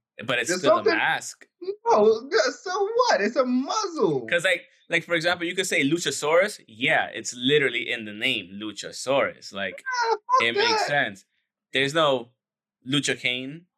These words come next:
Speaker 1: or Kane Lucha or Kane is Lucha. He's not a luchador.
Speaker 2: He's just a big,
Speaker 1: He
Speaker 2: strong man with a mask on and it look like a lucha. And he actually does lucha moves from once in a while.
Speaker 1: No, he doesn't.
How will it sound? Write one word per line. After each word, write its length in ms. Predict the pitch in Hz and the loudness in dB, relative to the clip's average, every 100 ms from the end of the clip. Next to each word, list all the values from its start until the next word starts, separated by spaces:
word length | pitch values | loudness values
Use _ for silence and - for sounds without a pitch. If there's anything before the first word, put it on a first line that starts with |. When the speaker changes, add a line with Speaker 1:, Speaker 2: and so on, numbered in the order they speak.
| _ _ _ _ | _ _ _ _
Speaker 1:
or 140 | - 117 | -4 -2
Kane 240 | - 135 127 | -2 -4 -4
Lucha 480 | 131 123 131 139 _ _ _ _ _ - | -8 -6 -6 -6 _ _ _ _ _ -8
or 120 | 120 | -6
Kane 340 | - 143 135 | -4 -4 -2
is 220 | 127 135 123 | -2 -4 -6
Lucha. 440 | 131 127 135 165 _ _ | -12 -6 -8 -8 _ _
He's 200 | 269 233 | -4 2
not 140 | 269 262 | 4 4
a 120 | 262 | 2
luchador. 540 | 311 170 139 107 90 - _ - | -6 -6 -4 -4 -4 -8 _ 0
Speaker 2:
He's 220 | 370 330 | 2 4
just 220 | 339 339 | 2 2
a 60 | 285 | -2
big, 180 | 311 294 | -2 -2
Speaker 1:
He 100 | 302 | -2
Speaker 2:
strong 280 | 294 294 277 | 2 4 4
man 240 | 233 247 | 4 2
with 100 | 269 | 0
a 40 | 269 | 2
mask 340 | 247 254 - | 4 2 0
on 180 | 262 262 | -2 0
and 120 | 254 | 0
it 240 | 262 262 254 247 | -4 -8 -10 -8
look 160 | 262 | 0
like 140 | 226 220 | 0 2
a 20 | |
lucha. 300 | 302 381 160 | 4 4 4
And 60 | 156 | 4
he 180 | 214 - | 2 2
actually 420 | 135 156 - 196 | 0 0 -4 -4
does 260 | 160 147 165 | 2 2 2
lucha 260 | 208 370 247 | -2 -2 0
moves 240 | 170 151 | 0 -2
from 120 | 151 | -4
once 200 | 147 127 | -6 -4
in 100 | 135 | 0
a 60 | 131 | 4
while. 340 | 123 117 110 117 | 4 4 0 -6
Speaker 1:
No, 120 | 104 | -8
he 120 | 98 | -8
doesn't. 380 | 82 78 64 | -14 -20 _